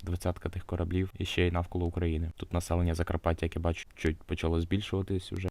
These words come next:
Було десь вісімсот тисяч, якщо не помиляюсь, стало вже тисячу, а Миколаїв взагалі дві тисячі стало.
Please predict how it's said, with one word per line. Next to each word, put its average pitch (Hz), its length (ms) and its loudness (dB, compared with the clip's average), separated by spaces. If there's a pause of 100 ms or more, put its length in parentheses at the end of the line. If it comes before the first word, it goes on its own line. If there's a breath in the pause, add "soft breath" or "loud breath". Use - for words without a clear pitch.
Було 82 180 0
десь 78 220 -4
вісімсот 85 400 -2
тисяч, - 260 -6
якщо - 240 -6
не 87 80 0
помиляюсь, 87 420 -2
стало 80 320 -2
вже 82 160 -4
тисячу, 98 480 -2
а - 60 0
Миколаїв 87 440 4
взагалі 82 300 2
дві 101 140 0
тисячі 95 280 -2
стало. 90 320 0